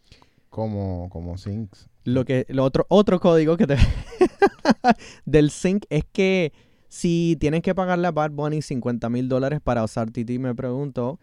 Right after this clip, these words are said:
Speaker 2: prefieren dárselo a alguien que esté cobren-, cobrando mil dólares, quinientos dólares. Entonces, en veces quizás no sabemos que estamos escuchando cierto artista,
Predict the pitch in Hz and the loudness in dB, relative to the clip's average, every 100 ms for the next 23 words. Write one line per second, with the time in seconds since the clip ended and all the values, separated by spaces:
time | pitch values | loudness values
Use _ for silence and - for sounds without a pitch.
0 | _ _ - - 120 - 117 123 131 113 | _ _ -4 2 2 2 0 0 0 -2
1 | 110 - 117 113 107 113 110 117 - - | -4 -6 -6 -8 -8 -8 -8 -4 -2 -2
2 | 104 98 110 107 110 - 113 110 104 107 | -4 -8 -6 -6 -6 -8 -6 -4 -2 -2
3 | 110 110 104 104 104 104 - 110 107 98 | -4 -4 -4 -6 -4 -6 -8 -8 -8 -8
4 | 104 104 101 107 107 107 107 123 117 - | -8 -8 -6 -8 -8 -6 -6 -4 -6 -8
5 | _ - - _ - 135 143 147 - 175 | _ -20 -20 _ -6 -4 0 0 0 -4
6 | - 127 - 123 139 131 123 120 135 - | -4 -6 -4 -6 -6 -6 -6 -6 -8 -8
7 | 120 113 110 123 113 - 110 110 120 120 | -8 -6 -6 -4 -6 -4 -2 0 0 0
8 | 113 120 110 139 135 143 135 - | -2 -4 -4 -4 -4 -4 -4 -6